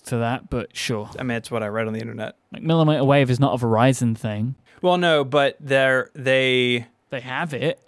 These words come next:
Speaker 2: So they're supporting millimeter wave overseas?
Speaker 1: I believe millimeter wave exists in other places.
Speaker 2: But does this phone support them, I guess?
Speaker 1: No, because the millimeter wave version of the phone is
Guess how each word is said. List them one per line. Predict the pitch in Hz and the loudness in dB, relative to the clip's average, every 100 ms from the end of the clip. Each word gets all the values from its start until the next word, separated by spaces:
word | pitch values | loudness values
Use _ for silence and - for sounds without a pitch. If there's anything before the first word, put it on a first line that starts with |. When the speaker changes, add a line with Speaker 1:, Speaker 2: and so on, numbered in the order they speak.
| - | -2
Speaker 2:
So | 165 | 0
they're | 147 | 2
supporting | 143 135 156 156 160 | 0 -2 0 2 2
millimeter | 156 160 156 156 | 0 0 0 0
wave | 147 147 147 151 - - | 2 4 4 0 -6 -2
overseas? | 147 143 131 147 202 233 | 0 0 -4 -4 -4 0
Speaker 1:
I | 139 165 | 2 2
believe | 170 170 160 160 | 4 4 4 2
millimeter | 151 151 143 139 135 | 0 2 2 0 0
wave | 135 131 127 | 2 2 2
exists | 131 - 127 - - - | -4 -4 -4 -4 -6 -4
in | 120 | -4
other | - 123 | -4 -6
places. | 117 - 117 - - 175 - 139 | -6 -6 -6 -6 -6 -8 -10 -4
Speaker 2:
But | 131 | -2
does | 123 120 113 | -2 -4 -6
this | 123 - | -4 -6
phone | - 127 117 113 110 | -6 -4 -2 -4 -6
support | 107 117 - 117 | -8 -12 -8 -8
them, | - 98 | -8 -12
I | 107 | -14
guess? | 98 90 - - | -16 -14 -16 -2
Speaker 1:
No, | 147 160 127 | 2 2 2
because | 139 135 117 | 0 -2 0
the | 135 | 2
millimeter | 143 156 156 151 110 | 4 4 4 2 2
wave | 135 139 139 | 2 4 4
version | 127 135 135 135 127 | 4 4 4 0 -2
of | |
the | 117 | -4
phone | - 135 127 | -2 2 2
is | 120 | 2